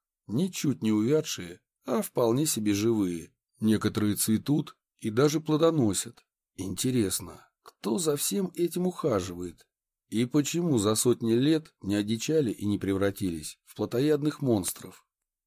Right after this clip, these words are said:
Хорошо, что имеются живые растения. Будет чем заправить пищевой синтезатор. В центре зала небольшой фонтан с прозрачной водой. Будем надеяться, пригодной для питья.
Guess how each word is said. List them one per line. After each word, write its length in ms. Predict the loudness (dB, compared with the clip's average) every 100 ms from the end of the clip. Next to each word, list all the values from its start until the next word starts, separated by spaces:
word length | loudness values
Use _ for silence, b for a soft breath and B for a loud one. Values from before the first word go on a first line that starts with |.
| _
Хорошо, 480 | -6 -2 -2 -2 -4
что 280 | -4 -6 -8
имеются 560 | -6 -2 0 0 -2 -4
живые 340 | -2 0 2
растения. 800 | 2 0 -4 -4 -4 -6 -14 -18 _ _ _ _
Будет 440 | -4 -2 0 -2 -4
чем 200 | -2 0
заправить 500 | 0 2 2 2 -2
пищевой 400 | -8 -2 0 0
синтезатор. 760 | -4 -6 -4 -2 -4 -6 -18 _ _ _ _ _ _
В 60 | -4
центре 360 | -2 0 0
зала 300 | 0 2 0
небольшой 460 | -2 -4 -4 -4 -4
фонтан 460 | -4 -4 -4 -6 -8
с 80 |
прозрачной 560 | -6 -4 -4 -6 -8 -6
водой. 500 | -4 -4 -8 -16 -20 _ _
Будем 500 | -4 4 4 6 4
надеяться, 560 | 4 2 4 4 4 0
пригодной 560 | -2 -2 2 4 2
для 160 | 2 0
питья. 600 | -2 -6 -2 -2 -4 -12